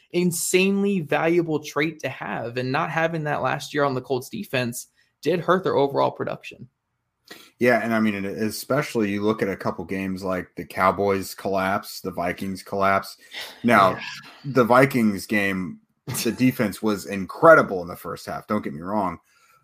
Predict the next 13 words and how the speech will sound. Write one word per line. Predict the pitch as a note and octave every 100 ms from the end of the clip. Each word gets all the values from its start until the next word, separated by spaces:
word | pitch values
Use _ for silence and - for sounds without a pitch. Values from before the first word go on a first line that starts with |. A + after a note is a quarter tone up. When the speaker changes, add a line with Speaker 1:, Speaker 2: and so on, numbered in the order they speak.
| -
Speaker 2:
Uh, | G2 F#2
but | A2+
we've | A2 C#3+ D3
seen | D3+ B2 G#2+
Leonard | - G2+ C3+ C3 F2+ D#2+
close | - A2+ B2+ B2
out | A2+ A2+ F#2
games | G#2 G2+ G2 F#2+
or | F#2+
come | A2+
up | G#2+ G#2
with | G2
that, | F#2+ F#2 -